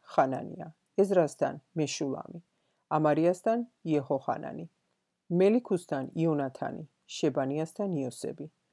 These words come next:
ხარიმთან ყადნა, მერაიოთან ხელკაი, ყიდოსთან ზაქარია, გინეთოთთან მეშულამი, აბიასთან ზიქრი, მინიამინის დედა, მოადიასთან ფილდაი, ბილგასთან შამუაყი,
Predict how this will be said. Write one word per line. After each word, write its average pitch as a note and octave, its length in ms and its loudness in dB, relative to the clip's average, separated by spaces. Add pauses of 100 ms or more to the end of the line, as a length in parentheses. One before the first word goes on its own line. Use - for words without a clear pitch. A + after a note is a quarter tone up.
(300)
ხარიმთან G#3 600 4
ყადნა, C3+ 540 -4 (280)
მერაიოთან D3+ 840 2 (120)
ხელკაი, C#3 540 -2 (440)
ყიდოსთან G3 580 2
ზაქარია, C3+ 680 0 (440)
გინეთოთთან G3+ 800 0
მეშულამი, D3 640 -4 (560)
აბიასთან E3 720 6
ზიქრი, C#3 520 0 (280)
მინიამინის D3+ 760 2
დედა, D#3+ 380 4 (520)
მოადიასთან D3+ 960 2
ფილდაი, B2+ 580 -2 (540)
ბილგასთან F#3+ 600 4
შამუაყი, C3+ 720 -2